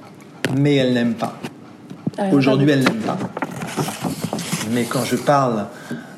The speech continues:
Speaker 1: avec Florence Clerc, quand j'ai parlé avec Christiane Vlassy, quand j'ai parlé avec, euh, et même quand je suis allé en Russie,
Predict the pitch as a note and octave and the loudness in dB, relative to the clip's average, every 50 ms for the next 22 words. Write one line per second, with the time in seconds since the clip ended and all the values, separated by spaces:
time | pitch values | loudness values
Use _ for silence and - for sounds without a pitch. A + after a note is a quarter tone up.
0 | - - - A2 G#2 A#2 A#2+ A2+ - - - - - - B2 A#2 A#2+ B2+ - - | -16 -8 -6 -4 -2 0 -2 -2 -2 -6 -10 -10 -8 -6 -4 -4 -2 -4 -4 -2
1 | - E3 E3+ F3+ F#3+ G3 - - A#2 G#2+ A2 A2 - G#2+ A2 A2+ A#2 G#2+ A2 A2 | 2 4 4 6 6 4 2 0 -4 -4 -4 -4 -2 -2 0 0 0 0 0 -2
2 | - - B2 A2 - A#2+ A2+ A#2 A2+ C#3+ D3 D3+ - - G#3 G#3+ A3+ A#3+ B3 - | -2 -4 -2 -2 0 0 0 2 2 2 2 2 2 4 6 6 6 6 4 0
3 | - - - - - - - - - - - - - A#2 A#2+ A2+ A2 B2 A#2+ B2+ | -6 -10 -12 -14 -16 -16 -16 -18 -18 -20 -12 -8 -4 -2 -2 0 0 0 0 0
4 | C3 A#2 G#2+ A#2+ B2 B2+ C3 B2+ A2 - - G#2 G#2 G#2 A2+ A2+ A2 - - - | 0 0 0 2 4 4 4 4 4 2 -2 -2 -2 -2 -2 -2 -4 -6 -8 -4
5 | A#2+ A2+ A2+ A2+ A2+ A2+ A2+ A2+ A2+ - - - - - D3+ D#3+ E3+ E3 C#3 C3+ | -2 0 0 2 2 2 0 0 -2 -4 -6 -4 0 2 4 6 6 6 4 2
6 | C3 B2 B2+ - - C3 B2 B2 A2+ A2+ G#2 G2+ F#2 - - C#4 C#4 D#3+ | 2 2 0 0 2 2 2 4 4 2 2 0 2 4 4 4 4 4